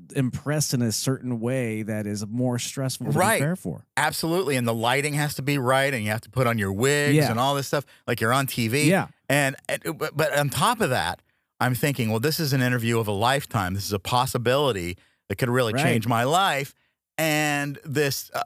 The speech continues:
Speaker 2: bu-, the, but I've been waiting three months for my furniture to be, be delivered. I'm not canceling that. And it could very well
Speaker 1: No.
Speaker 2: happen that the window will overlap my interview, and these people will need to be let in the building. Now,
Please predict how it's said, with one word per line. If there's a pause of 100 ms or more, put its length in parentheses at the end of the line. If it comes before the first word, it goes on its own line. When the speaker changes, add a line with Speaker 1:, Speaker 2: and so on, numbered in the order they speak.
Speaker 2:
bu-, (120)
the,
but (140)
I've
been
waiting
three
months
for
my
furniture
to
be,
be
delivered.
I'm
not
canceling
that. (480)
And
it
could
very
well
Speaker 1:
No.
Speaker 2:
happen
that
the
window (320)
will
overlap
my
interview, (360)
and
these
people
will
need
to
be
let
in
the
building. (340)
Now,